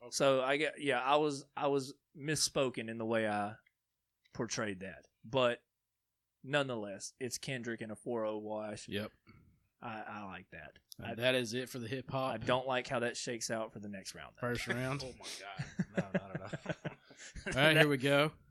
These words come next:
Speaker 3: In the pop bracket, that's me, so I'll go last. <clears throat> Michael Jackson, the king of pop, versus Backstreet Boys, the kings of boy bands.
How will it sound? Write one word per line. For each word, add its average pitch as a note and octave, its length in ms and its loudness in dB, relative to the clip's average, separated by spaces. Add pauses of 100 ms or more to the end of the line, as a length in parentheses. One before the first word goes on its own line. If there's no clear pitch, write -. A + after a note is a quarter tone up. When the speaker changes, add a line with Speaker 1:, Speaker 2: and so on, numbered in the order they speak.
(360)
Speaker 3:
In B2 100 -6
the A#2 60 -6
pop D3 440 0
bracket, B2+ 480 -6
that's A2 220 -8
me, C3+ 340 2
so A#2 120 0
I'll A2 180 -2
go A2 140 0
last. B2+ 600 4 (140)
<clears throat> - 20 -4 (2250)
Michael C3+ 280 6
Jackson, A#2 460 4 (340)
the F#2 120 -8
king A#2 320 -6
of A#2 80 -8
pop, G2 300 -4 (600)
versus G2+ 440 -4
Backstreet B2 600 -2
Boys, A#2+ 360 -2
the G2 120 -10
kings G2+ 340 -8
of G2 100 -12
boy C3 200 -2
bands. F2 440 -10